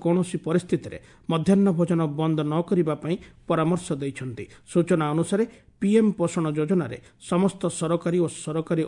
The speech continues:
ଅନୁଦାନପ୍ରାପ୍ତ ବିଦ୍ୟାଳୟଗୁଡ଼ିକରେ ପ୍ରଥମରୁ ଅଷ୍ଟମ ଶ୍ରେଣୀ ପର୍ଯ୍ୟନ୍ତ ଛାତ୍ରଛାତ୍ରୀମାନଙ୍କୁ ମଧ୍ୟାହ୍ନ ଭୋଜନ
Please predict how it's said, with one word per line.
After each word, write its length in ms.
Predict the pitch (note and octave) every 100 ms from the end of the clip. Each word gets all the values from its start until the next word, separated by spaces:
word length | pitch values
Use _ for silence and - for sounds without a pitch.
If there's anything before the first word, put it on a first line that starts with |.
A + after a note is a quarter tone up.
| D3
ଅନୁଦାନପ୍ରାପ୍ତ 600 | D#3+ D#3+ D#3 E3 C#3+ -
ବିଦ୍ୟାଳୟଗୁଡ଼ିକରେ 840 | D3 D3+ C#3+ E3+ F#3+ D#3 - G#2+ - - - -
ପ୍ରଥମରୁ 480 | E3+ F3 G#3 G3 E3
ଅଷ୍ଟମ 320 | D3+ - F3 D#3+
ଶ୍ରେଣୀ 360 | - E3+ D#3
ପର୍ଯ୍ୟନ୍ତ 460 | D3+ D#3+ D#3 F3 C3 D#3+ - - -
ଛାତ୍ରଛାତ୍ରୀମାନଙ୍କୁ 960 | F#3+ F3 E3+ - G3 F3+ E3+ E3 D#3+ D#3+
ମଧ୍ୟାହ୍ନ 420 | D#3 D3 C3+ D#3+ D#3
ଭୋଜନ 360 | C#3 D#3 D#3+